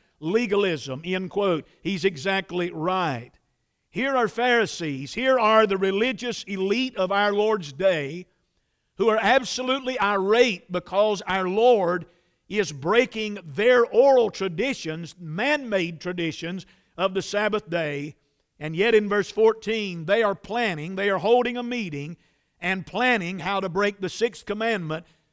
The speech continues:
and murder the very Son of God. It is in this setting and with this backdrop that Matthew now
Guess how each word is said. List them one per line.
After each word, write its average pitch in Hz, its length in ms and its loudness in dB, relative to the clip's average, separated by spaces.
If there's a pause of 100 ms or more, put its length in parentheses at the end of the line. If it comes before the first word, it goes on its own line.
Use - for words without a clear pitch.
(120)
and 185 200 -4
murder 180 600 4
the 156 100 -2
very 202 480 0 (180)
Son 185 320 -6
of 170 200 -8
God. 139 480 -4 (560)
It 226 100 -4
is 208 160 -4
in 294 220 -2
this 254 160 -2
setting 202 480 -2
and 196 120 -6
with 240 160 2
this 220 200 0
backdrop 185 720 0
that 196 120 2
Matthew 208 520 -2
now 196 340 0